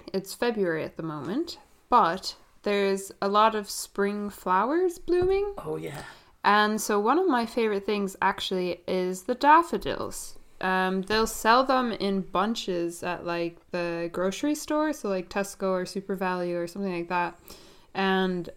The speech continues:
Speaker 1: um, you can just buy bunches and bunches of daffodils. And I think they go to, when you buy them, the money goes to a charity.
Speaker 2: You daff-, for Daffodil Day?
Speaker 1: Yeah, for
Speaker 2: It's like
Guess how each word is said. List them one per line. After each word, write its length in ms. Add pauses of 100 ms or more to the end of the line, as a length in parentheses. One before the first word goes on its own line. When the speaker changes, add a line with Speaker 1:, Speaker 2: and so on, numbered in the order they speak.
Speaker 1:
um, 680
you 100
can 100
just 220
buy 220
bunches 400
and 120
bunches 400
of 80
daffodils. 680
And 140
I 60
think 440
they 100
go 260
to, 540 (180)
when 220
you 80
buy 240
them, 180
the 100
money 240
goes 280
to 100
a 60
charity. 800
Speaker 2:
You 160
daff-, 340
for 140
Daffodil 420
Day? 340
Speaker 1:
Yeah, 340
for 140
Speaker 2:
It's 40
like 80